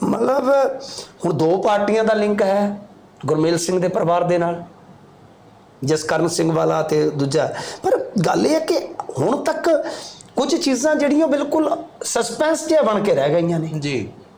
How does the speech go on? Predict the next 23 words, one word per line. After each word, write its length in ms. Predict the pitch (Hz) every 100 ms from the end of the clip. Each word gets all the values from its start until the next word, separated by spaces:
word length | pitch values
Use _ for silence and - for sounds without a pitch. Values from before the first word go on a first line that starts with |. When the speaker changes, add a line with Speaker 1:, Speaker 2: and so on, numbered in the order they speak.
| -
Speaker 1:
ਕਿ 80 | 214
ਕੀ 320 | 208 214 254
ਇਸ 220 | 247 175
ਤਰ੍ਹਾਂ 240 | - 190 196
ਦਾ 100 | 196
ਕੋਈ 140 | 214 208
ਥ੍ਰੈਟ 240 | 147 151
ਸੀ 440 | - - 147 214 202 - 170
Speaker 2:
ਹੂੰ। 80 |
Speaker 1:
ਪਰਿਵਾਰ 340 | 175 139 143 151
ਵੱਲੋਂ 380 | 160 151 160 156
ਕੋਈ, 340 | 156 151 143 - - - - 156
ਅ, 260 | 147 -
ਇਸ 100 | 147
ਤਰ੍ਹਾਂ 220 | - 156
ਦੀ 80 | 160
ਸ਼ਿਕਾਇਤ 440 | 147 - 147 143 139
ਗਈ 200 | 143 175
ਆ? 100 | 160 - -
ਜੇ 120 | 170 277
ਸ਼ਿਕਾਇਤ 440 | - - 226 -
ਗਈ 280 | 170 165 156
ਆ, 240 | 131 135